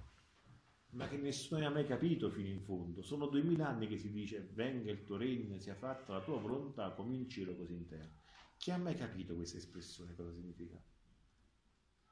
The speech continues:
Il regno è venuto, verrà, c'è, non c'è. E poi come si fa la volontà di Dio in cielo per poterla fare in terra? Noi diciamo al Padre nostro, "Sia fatta la tua volontà come in cielo, così in terra." No?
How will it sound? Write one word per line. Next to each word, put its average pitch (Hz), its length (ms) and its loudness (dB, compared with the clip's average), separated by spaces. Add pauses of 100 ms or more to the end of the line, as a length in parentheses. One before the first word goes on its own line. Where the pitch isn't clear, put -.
(800)
Il 127 120 4
regno 117 480 2 (360)
è 104 140 -2
venuto, 101 640 0 (460)
verrà, 113 680 0 (440)
c'è, 104 560 -2
non 85 160 -6
c'è. 101 200 -8 (360)
E 117 100 -2
poi 160 320 4
come 185 260 4
si 147 140 0
fa 90 400 -2 (360)
la 98 120 0
volontà 101 360 0
di 95 200 0
Dio 98 240 2
in 98 100 0
cielo 98 320 0
per 90 140 -4
poterla 95 240 -2
fare 92 200 -6
in 90 120 -4
terra? 85 340 -10 (1700)
Noi 139 120 0
diciamo 127 180 2
al - 60 -4
Padre 101 180 4
nostro, 82 380 -6
"Sia 123 180 -6
fatta - 260 4
la 135 60 -4
tua 143 80 2
volontà 107 260 0
come 156 400 8
in 107 160 2
cielo, 165 520 6
così 95 260 0
in 87 160 -2
terra." 85 220 -2
No? 123 180 -2